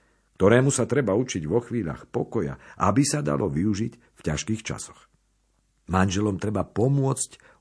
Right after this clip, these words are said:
odhaliť príčiny ukryté hlboko v srdciach a čeliť im ako pôrodu, ktorý prebehne a zanechá tu nový poklad. Odpovede na konzultácie odhaľujú,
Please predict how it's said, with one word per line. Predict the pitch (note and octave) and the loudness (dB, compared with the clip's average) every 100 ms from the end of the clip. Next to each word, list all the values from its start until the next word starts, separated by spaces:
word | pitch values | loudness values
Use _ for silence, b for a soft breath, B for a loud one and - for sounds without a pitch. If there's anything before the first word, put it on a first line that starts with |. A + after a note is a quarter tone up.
| - | 2
odhaliť | A#2 A2+ B2+ A#2+ - | 4 4 2 0 0
príčiny | C3 A3 - - C#2+ - | 0 0 -4 -6 -8 -8
ukryté | C#2+ - D3 - A#2+ | -8 -6 -6 -4 -4
hlboko | F2 D2 C#2+ A#2+ | -2 -4 -4 -6
v | - | -8
srdciach | - - - C#2+ - B B - | -8 -8 -8 -10 -12 B B -4
a | G#2 | -2
čeliť | - F3 F3+ A#2 | 2 4 4 4
im | A#2+ A#2+ B B B _ _ _ _ _ | 2 0 B B B _ _ _ _ _
ako | G#2 B2+ | 0 0
pôrodu, | - D2+ D#2 B2+ F3 | 0 -2 0 0 -2
ktorý | - F#2 C#2 | -8 -8 -8
prebehne | B1+ D#2 A#2+ A#2+ B2+ A#2+ _ _ _ _ _ _ _ _ | -6 -4 -4 -4 -6 -12 _ _ _ _ _ _ _ _
a | - | -12
zanechá | C#2+ C#2+ D#2 D#2 D2+ | -8 -8 -8 -8 -8
tu | |
nový | E2 C#2 D2 | -6 -6 -8
poklad. | - - - - - _ _ _ _ _ _ _ _ _ _ _ _ _ | -10 -18 -18 -20 -20 _ _ _ _ _ _ _ _ _ _ _ _ _
Odpovede | G2+ - E3 F3+ E3+ | -4 2 4 6 2
na | C#3 | 0
konzultácie | F3 F#3 D#3+ C#3+ C#3 B2+ A#2 | -2 0 0 0 -4 -2 -2
odhaľujú, | C#3 C3 C3 | -2 -2 0